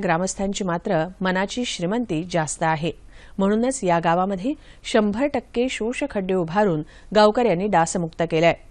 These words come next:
सोबतच सांडपाणी जमिनीत मुरवण्याचा यशस्वी प्रयोग झाला असल्यानं गावातील साथीच्या आजाराला हद्दपार करण्यात झालेली आहे.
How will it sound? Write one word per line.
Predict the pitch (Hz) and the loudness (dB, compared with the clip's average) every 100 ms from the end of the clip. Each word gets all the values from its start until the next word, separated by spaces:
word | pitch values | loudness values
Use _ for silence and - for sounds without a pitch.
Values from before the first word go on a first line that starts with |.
| - - - - - | -20 -20 -20 -20 -6
सोबतच | - 277 370 208 160 - | 4 6 6 2 0 2
सांडपाणी | 196 208 254 302 | 0 0 -2 -2
जमिनीत | 240 196 196 233 220 | -2 -2 -2 -2 0
मुरवण्याचा | 180 185 196 202 226 | 0 0 -2 -2 0
यशस्वी | 170 175 240 - 269 | 0 0 -4 -4 -6
प्रयोग | 262 190 202 214 | 0 2 2 0
झाला | 185 175 | -2 2
असल्यानं | 175 - 190 185 143 - - - 196 | 2 2 2 2 0 -6 -18 -2 6
गावातील | 208 220 226 269 | 8 8 4 -2
साथीच्या | - 185 175 180 185 | 0 0 0 -2 -2
आजाराला | 160 170 170 196 220 156 151 - - - | 0 0 0 2 2 2 -2 -6 -20 -2
हद्दपार | 226 196 196 175 165 | -2 2 2 2 0
करण्यात | 180 156 156 - 165 | 0 -2 -2 -6 -4
झालेली | 160 160 | -2 2
आहे. | 160 151 | 0 0